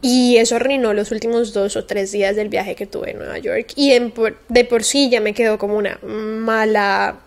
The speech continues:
sí, como un mal trago al pensar en ese último viaje. Entonces, este nuevo viaje, eh, que ya era literalmente después del último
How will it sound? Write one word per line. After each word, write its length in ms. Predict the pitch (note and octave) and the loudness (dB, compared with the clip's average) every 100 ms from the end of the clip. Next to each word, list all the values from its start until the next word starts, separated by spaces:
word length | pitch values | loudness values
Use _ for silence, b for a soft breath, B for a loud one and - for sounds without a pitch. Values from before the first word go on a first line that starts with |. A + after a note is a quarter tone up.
| _ _ - | _ _ -10
sí, 200 | - F4 | -2 0
como 120 | D#4 | 4
un 100 | B3+ | 2
mal 280 | B3 B3 A#3+ | 4 4 4
trago 540 | A#3+ A#3 A3 G#3 G3+ - | 2 2 2 0 -2 -4
al 160 | A3+ | -4
pensar 340 | A3+ A#3 A3+ G#3+ | -2 -4 -2 -4
en 120 | G#3+ | -6
ese 160 | G#3 G#3 | -6 -6
último 260 | G3+ A3 | -4 -2
viaje. 300 | G#3+ C4+ B3 | 4 4 2
Entonces, 560 | A#3+ A3+ A3 A3 A#3+ B B B B B B - | -2 -2 0 0 0 B B B B B B 4
este 320 | C#4+ - D#4 | 4 4 2
nuevo 460 | E4 F#4 F#4 G#4 | 4 6 6 8
viaje, 760 | G4+ G4+ D#4+ C#4 C4 B3 C4 - - | 10 10 8 6 6 6 6 2 2
eh, 580 | A#3+ A#3 A3+ A3 F#3 - - | 4 6 4 2 0 -6 -4
que 140 | A#3 | 0
ya 180 | G#3+ G#3+ | 2 4
era 200 | A#3 A#3 | 2 0
literalmente 600 | A3+ A3 G#3 G#3 A3 A3+ | -2 0 0 0 2 0
después 440 | G#3 G#3+ - G3+ G#3 | 0 -4 -2 -2 0
del 160 | A#3 | 2
último 480 | C4 B3 B3+ D4 | 0 0 2 0